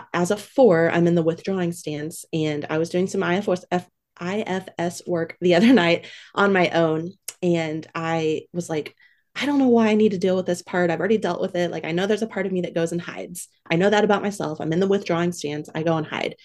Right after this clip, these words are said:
I've already dealt with her. She's good." And then I <laughs> felt like there was this moment, and, like, I mean, I do this in, like, imaginative prayer. So I felt like there was this moment where God was like, "You know,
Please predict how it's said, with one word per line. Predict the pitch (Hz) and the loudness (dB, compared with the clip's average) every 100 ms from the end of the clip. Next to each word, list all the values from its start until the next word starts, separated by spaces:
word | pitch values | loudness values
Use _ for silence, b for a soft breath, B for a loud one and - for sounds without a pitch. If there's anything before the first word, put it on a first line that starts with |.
| b - | b -6
I've | 156 | 2
already | 185 | 2
dealt | 185 185 | 4 4
with | 185 196 | 2 2
her. | 175 165 165 | 0 0 -2
She's | - 180 | -4 -4
good." | 156 - - B B B _ | -2 -2 -4 B B B _
And | 190 185 | 0 4
then | 190 185 180 - | 4 4 0 -4
I | 180 180 | -2 -2
<laughs> | - | -2
felt | 240 226 214 | -2 0 -2
like | 185 170 - b b b _ - | -2 -4 -6 b b b _ -2
there | 196 | 0
was | 196 | 0
this | 190 185 | -4 -4
moment, | 185 190 170 156 - _ _ _ - | 0 0 0 -4 -8 _ _ _ -2
and, | 180 165 - _ _ - | 0 0 -4 _ _ -4
like, | 175 170 - - | 0 0 -2 0
I | |
mean, | 175 165 | 0 2
I | 180 | 2
do | 196 | 2
this | 160 156 - | 2 -2 -4
in, | 151 | -8
like, | - | -6
imaginative | - 156 147 165 175 156 - | -4 -4 -4 -6 -6 -6 -6
prayer. | 160 151 175 | -2 0 0
So | 175 | -2
I | |
felt | 175 220 | 0 0
like | 214 | 2
there | 180 | 0
was | 170 | 0
this | - - | -4 -6
moment | 160 165 | -4 -2
where | 160 | -4
God | 160 147 156 | -6 -8 -6
was | 156 | -4
like, | 151 147 185 | -6 -2 2
"You | |
know, | 180 170 | 4 4